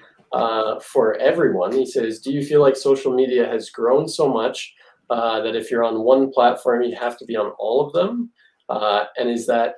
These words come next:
even possible because of how much work is required to produce quality content?" And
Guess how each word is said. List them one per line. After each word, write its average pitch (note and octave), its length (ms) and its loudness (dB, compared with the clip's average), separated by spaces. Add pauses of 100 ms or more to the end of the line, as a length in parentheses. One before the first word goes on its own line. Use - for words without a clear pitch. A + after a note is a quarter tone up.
even D3 380 -4
possible C#3 600 0
because B2+ 300 -2
of A2+ 100 -14
how B2 220 -2
much A#2 320 -2
work A2+ 260 -2 (140)
is G#2+ 120 -14
required G#2+ 500 -2
to - 100 -20
produce G#2 360 -10
quality G2+ 420 -4
content?" - 500 -12 (1000)
And C#3+ 480 2